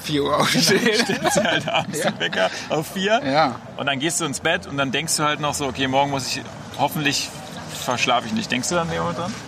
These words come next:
Speaker 1: Nee, wenn ich den Wecker gestellt hab. Also den Wecker, den ich auf dem Handy immer stelle, dem vertraue ich eigentlich, dass das funktioniert.
Speaker 2: Ja.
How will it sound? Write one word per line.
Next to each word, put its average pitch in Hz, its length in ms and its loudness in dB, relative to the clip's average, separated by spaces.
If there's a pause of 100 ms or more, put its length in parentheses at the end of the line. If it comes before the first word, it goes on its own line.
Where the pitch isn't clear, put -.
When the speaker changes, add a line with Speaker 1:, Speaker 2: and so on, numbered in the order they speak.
(480)
Speaker 1:
Nee, 120 180 4
wenn 120 120 2
ich 123 60 0
den 117 120 -2
Wecker 127 220 2
gestellt 127 300 0
hab. 151 100 0 (840)
Also 120 160 2
den 127 180 4
Wecker, 139 160 4
den 123 160 2
ich - 220 0
auf 117 120 2
dem 120 80 0
Handy 131 200 2
immer 123 120 2
stelle, 135 220 4
dem 117 220 2
vertraue 117 340 2
ich 143 100 0
eigentlich, 131 300 2
dass 120 140 -2
das 117 120 -6
funktioniert. 123 540 -2 (140)
Speaker 2:
Ja. 110 120 -2